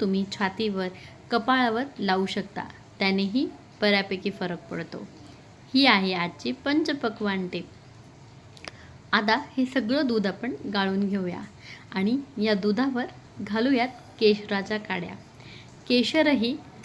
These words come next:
सर्दी खोकल्यामध्ये घेण्यासाठी अतिशय उपयुक्त आहे, कारण केशरामध्ये भरपूर प्रमाणात अँटीऑक्सिडंट असल्यामुळे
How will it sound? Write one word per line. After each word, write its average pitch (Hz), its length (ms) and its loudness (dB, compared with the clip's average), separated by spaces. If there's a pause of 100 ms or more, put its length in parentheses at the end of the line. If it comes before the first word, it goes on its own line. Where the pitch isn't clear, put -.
सर्दी 254 360 4 (100)
खोकल्यामध्ये 196 680 2
घेण्यासाठी 202 840 -2
अतिशय 208 560 -4
उपयुक्त 190 600 -2
आहे, 175 320 -6 (420)
कारण 202 320 0
केशरामध्ये 226 1000 2 (160)
भरपूर 226 460 0
प्रमाणात 196 540 0 (180)
अँटीऑक्सिडंट 202 920 0
असल्यामुळे 196 600 -4